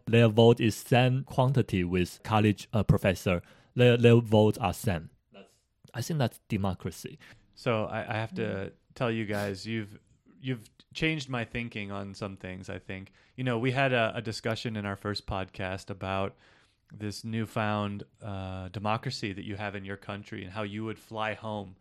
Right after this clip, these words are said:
Speaker 1: Hmm.
Speaker 2: to participate in the elections, and that you feel
Speaker 3: Mm-hmm.
Speaker 2: energized and interested in and involved in politics in your own country. And I've been thinking about that a lot. You know, you told me this week that you wanted to talk about the midterm elections.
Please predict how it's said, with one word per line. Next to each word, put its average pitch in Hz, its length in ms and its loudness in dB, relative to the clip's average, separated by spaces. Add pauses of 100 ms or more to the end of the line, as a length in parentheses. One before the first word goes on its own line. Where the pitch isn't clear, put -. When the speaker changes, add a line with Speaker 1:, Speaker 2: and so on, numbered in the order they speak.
Speaker 1:
Hmm. 113 120 -2 (180)
Speaker 2:
to 135 100 -6
participate 117 640 -10
in 107 80 -14
the 101 60 -8
elections, 98 580 -8
and 98 100 -14
that 95 120 -10
you 104 140 -8
feel 104 580 -6
Speaker 3:
Mm-hmm. 156 60 -12 (600)
Speaker 2:
energized 104 680 -4
and 95 220 -10
interested 135 600 -8
in 104 200 -8
and 98 140 -12
involved 113 480 -4
in 104 160 -8
politics 101 540 -8
in 98 80 -12
your 98 160 -10
own 113 160 -8
country. 95 500 -12 (440)
And 101 100 -14
I've 131 100 -8
been 180 180 -6
thinking 123 360 -10
about 98 260 -10
that 95 140 -14
a 90 40 -12
lot. 90 280 -16
You 120 80 -8
know, 120 80 -6
you 123 120 -6
told 160 240 -2
me 147 80 -8
this 135 220 -8
week 123 220 -6
that - 80 -12
you 113 80 -8
wanted 110 180 -6
to 110 60 -10
talk 110 240 -6
about 107 200 -6
the 101 60 -12
midterm 104 400 -12
elections. 95 580 -14